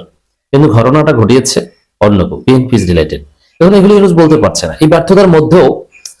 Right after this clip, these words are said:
যেহেতু এই সব কিছুর পেছনে হচ্ছে ভারত, বিএনপি যদি, আহ, ওসমান হাদি হত্যার সাথে জড়িত থাকে, তার পেছনেও ভারত।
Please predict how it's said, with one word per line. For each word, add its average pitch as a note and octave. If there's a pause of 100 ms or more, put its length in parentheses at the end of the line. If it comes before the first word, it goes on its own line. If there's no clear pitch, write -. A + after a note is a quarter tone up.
(320)
যেহেতু F3
এই D3+
সব G#3
কিছুর G#3
পেছনে F3+
হচ্ছে -
ভারত, A2+ (880)
বিএনপি D#3
যদি, D#3+ (1040)
আহ, F#2+ (880)
ওসমান D#3
হাদি F3
হত্যার D3+
সাথে D3+
জড়িত B2+
থাকে, G#2
তার D#3
পেছনেও E3+
ভারত। F#2